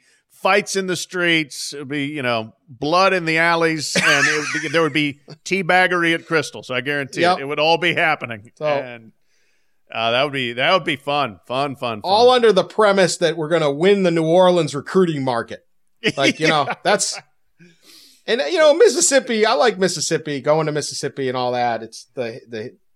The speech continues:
Speaker 2: you know, it's a very interesting place, but it's not like your nightlife. Like the family pizza,
Speaker 1: No.
Speaker 2: the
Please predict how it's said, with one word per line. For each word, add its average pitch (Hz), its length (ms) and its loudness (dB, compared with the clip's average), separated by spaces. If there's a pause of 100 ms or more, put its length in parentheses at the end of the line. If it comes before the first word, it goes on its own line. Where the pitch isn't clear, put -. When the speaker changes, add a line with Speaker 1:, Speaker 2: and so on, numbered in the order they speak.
(120)
Speaker 2:
you 135 80 -10
know, 117 100 -6
it's 113 140 -10
a - 20 -20
very 160 260 -2
interesting 123 500 -10
place, 113 280 -10
but 151 220 -8
it's - 160 -10
not 214 320 0
like 160 240 -4
your 147 80 -6
nightlife. 147 720 -4 (760)
Like 160 140 -4
the 156 80 0
family 247 380 2
pizza, 175 380 -4
Speaker 1:
No. 113 140 -10
Speaker 2:
the - 20 -8